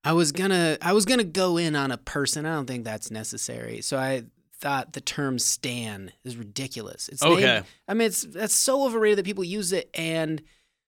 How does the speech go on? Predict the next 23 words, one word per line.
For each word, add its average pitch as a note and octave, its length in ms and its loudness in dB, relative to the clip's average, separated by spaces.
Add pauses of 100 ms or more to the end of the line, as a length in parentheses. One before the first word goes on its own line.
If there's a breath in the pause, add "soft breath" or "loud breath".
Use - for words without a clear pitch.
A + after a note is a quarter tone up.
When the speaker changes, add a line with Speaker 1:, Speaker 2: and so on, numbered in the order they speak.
(460)
Speaker 1:
the, F#3 260 0
the G3 220 4
character - 600 -2
that G3+ 100 -2
it's F3+ 120 -6
named C4 280 0
after, C#3 600 -2 (240)
didn't G#3+ 240 -4
he, B3 60 -2
doesn't B3+ 220 -2
he A#3 60 -2
drive F3 380 2
his F3+ 100 -2
car G3 280 2
off F#3 100 0
a D#3 60 -2
bridge D#3 360 0
with D#3 120 0
his, C#3+ 280 2
Speaker 2:
<laughs> F#3 60 -10
Speaker 1:
with F3 120 2
his D3+ 100 0
Speaker 2:
He D#3+ 100 -2